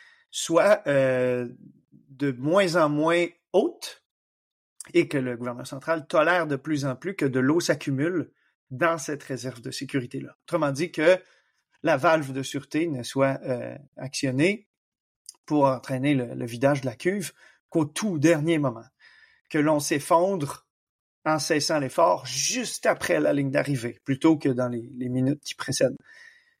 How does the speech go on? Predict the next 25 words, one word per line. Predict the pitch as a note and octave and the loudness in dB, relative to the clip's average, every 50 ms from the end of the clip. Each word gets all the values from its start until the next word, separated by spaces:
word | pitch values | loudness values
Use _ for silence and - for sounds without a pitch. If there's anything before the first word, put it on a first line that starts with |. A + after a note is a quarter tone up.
| _ _ _ _ _ _ - | _ _ _ _ _ _ -2
Et | D3+ D#3 D3+ | 0 0 2
donc, | C#3 D#3 D3 D3 C#3 - - | 4 4 2 2 0 -2 -2
euh, | D3 C3+ C3 B2+ B2+ B2+ B2+ B2+ B2 | -2 0 0 0 0 -2 -4 -4 -6
ben, | A#2+ B2+ C3+ C3 - - - - | -2 -2 -2 -2 -2 -8 -12 -12
on | - C#3+ C3+ | -10 -6 -6
a | C#3+ C#3+ | -6 -4
tous | C#3+ - A#3 | -2 -4 -4
cette | - - - E3+ - | -2 -2 -4 -4 -2
réserve | - E3 C#3+ E3+ E3+ D3+ | -2 0 4 4 4 4
de | C#3+ C#3 | 2 -2
sécurité, | - D#3 C#3+ - D3+ B2 A#2+ - A#3 C#4+ | -2 -4 -4 -4 -6 -6 -4 -2 -2 0
mais | C#4 A3 E3 | 0 0 0
il | D3 | -2
y | |
a | C#3 | 0
des | C3+ C3+ C3 C#3 | -2 -2 -2 -2
athlètes | C#3 - - F3+ G3 F#3+ - _ | -4 2 4 4 4 4 2 _
très | - - F3 D3+ C#3+ | -4 -2 -2 -2 0
peu | - E3+ D#3+ | 0 0 0
entraînés | D3+ D3 - D#3 C#3+ B2+ C3 D#3+ A3+ | 0 -2 -2 -2 -2 0 2 0 0
qui | A#3+ - D3+ | 0 -2 -4
sont | - - C3+ | -4 -4 -4
très | - - - - D3+ C#3+ C#3+ - _ _ | -6 -4 -2 0 0 0 0 -4 _ _
peu, | - F#3+ F#3+ F#3 E3+ - - - | 4 6 6 6 6 4 2 0
euh, | D3 C3+ C3 B2+ B2+ | 2 2 2 0 -2